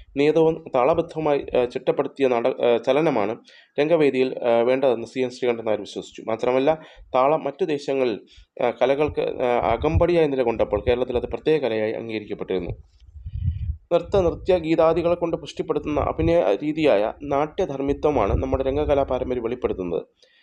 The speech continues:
ആഹാര്യ അഭിനയത്തിലാണ് ഇതിൽ പ്രാധാന്യമുള്ളത്. ഈ പാരമ്പര്യത്തിൻ്റെ അടിത്തറയിലാണ് നമ്മുടെ നാടകവേദി വളർന്നു വരേണ്ടത്. ഈ രീതിയിലുള്ള വികസനമായെങ്കിലേ മലയാള നാടകവേദി ആധികാരികമാവൂ എന്ന് എം ഗോവിന്ദനും അഭിപ്രായപ്പെട്ടു. പക്ഷേ പതിവ് നാടക രീതിയിൽ നിന്ന് വേറിട്ട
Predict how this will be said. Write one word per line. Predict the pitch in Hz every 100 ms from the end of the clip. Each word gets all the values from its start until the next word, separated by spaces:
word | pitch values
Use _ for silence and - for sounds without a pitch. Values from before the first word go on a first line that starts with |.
| _ -
ആഹാര്യ | 127 127 156 151
അഭിനയത്തിലാണ് | 139 151 147 147 143
ഇതിൽ | 160 143 135
പ്രാധാന്യമുള്ളത്. | 123 123 143 143 131 113 92 - - _ _ -
ഈ | 160
പാരമ്പര്യത്തിൻ്റെ | 151 143 156 160 156 147
അടിത്തറയിലാണ് | 135 151 170 160 123
നമ്മുടെ | 123 120 123
നാടകവേദി | 117 117 135 123 156
വളർന്നു | 143 156 156
വരേണ്ടത്. | 113 101 87 - - - - - 202
ഈ | 202
രീതിയിലുള്ള | 180 170 160 151
വികസനമായെങ്കിലേ | 139 143 143 156 143 135 139 120 113 -
മലയാള | 131 143 147
നാടകവേദി | 135 127 123 123 127
ആധികാരികമാവൂ | 117 123 156 143 135 117 107 113
എന്ന് | 113 113
എം | 131 139
ഗോവിന്ദനും | 117 110 107 104
അഭിപ്രായപ്പെട്ടു. | 107 107 101 92 - - - - - _ _ _
പക്ഷേ | 165 208 190
പതിവ് | 170 190
നാടക | 170 170
രീതിയിൽ | 165 160
നിന്ന് | 151 151
വേറിട്ട | 139 139 143